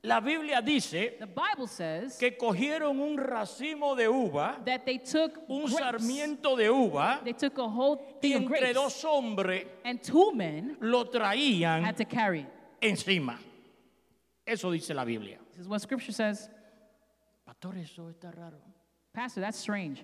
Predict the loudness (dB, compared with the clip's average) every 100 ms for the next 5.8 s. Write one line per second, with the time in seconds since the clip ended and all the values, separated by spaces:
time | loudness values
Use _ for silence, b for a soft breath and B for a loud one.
0 | -14 -10 -8 -10 -18 -20 _ _ _ _
1 | _ _ _ _ _ _ _ _ _ -14
2 | -12 -12 -12 -12 -12 -16 -20 _ _ _
3 | _ _ _ _ -6 -6 -4 -8 -8 -10
4 | -10 -10 -14 -20 -10 -10 -8 -8 -6 -6
5 | -8 -10 -10 -10 -12 -14 -18